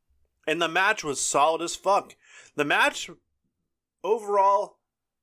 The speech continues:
wrestling-wise, best match on the card. There was a solid, like, minute and a half in this match that I was just like, "Yo!" Like, every five seconds.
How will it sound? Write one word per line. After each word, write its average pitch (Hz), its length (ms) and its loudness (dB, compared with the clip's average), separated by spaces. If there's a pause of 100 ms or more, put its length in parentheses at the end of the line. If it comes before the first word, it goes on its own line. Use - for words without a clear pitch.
(280)
wrestling-wise, 180 1300 -4 (380)
best 160 420 -2
match 147 260 -2
on 127 140 -2
the 123 60 -6
card. 85 340 -10 (320)
There 220 100 2
was 262 140 0
a 220 100 2
solid, 240 460 2
like, 190 240 2
minute 165 460 -2
and 147 120 -4
a 135 80 0
half 143 420 -2
in 127 100 -6
this 123 240 -8
match 120 480 -6
that 127 160 0
I 135 140 2
was 143 220 0
just 143 260 -2
like, 143 420 -2
"Yo!" 107 1500 0
Like, 151 440 -4 (100)
every 170 400 0
five 147 400 0
seconds. - 680 -6